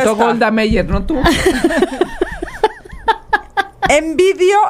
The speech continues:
Speaker 1: enormemente, pero enormemente a un nivel malsano, a la gente que no se cuestiona las cosas. Yo me cuestiono absoluta y totalmente todo lo que hago en mi vida, todo lo que pienso, todo lo que voy a hacer.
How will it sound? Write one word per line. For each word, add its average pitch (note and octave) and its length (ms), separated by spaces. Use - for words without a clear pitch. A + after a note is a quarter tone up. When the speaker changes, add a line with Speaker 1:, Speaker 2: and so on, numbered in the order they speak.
Speaker 1:
enormemente, C#4+ 840
pero A3 220
enormemente C#4 680
a B3+ 100
un B3+ 160
nivel A#3 420
malsano, G#3 680
a G3+ 80
la G3+ 100
gente A3 320
que A3 80
no G3+ 100
se G3 140
cuestiona F3+ 400
las E3+ 180
cosas. - 540
Yo B3+ 160
me D#4+ 160
cuestiono B3+ 640
absoluta A#3+ 600
y - 20
totalmente A#3 800
todo C#4 260
lo C#4 140
que - 100
hago A3+ 140
en A#3 100
mi A3 100
vida, G3+ 340
todo A#3+ 280
lo B3+ 160
que A3 80
pienso, A3 460
todo B3 200
lo B3+ 140
que B3 80
voy G#3+ 160
a A3 40
hacer. G3 280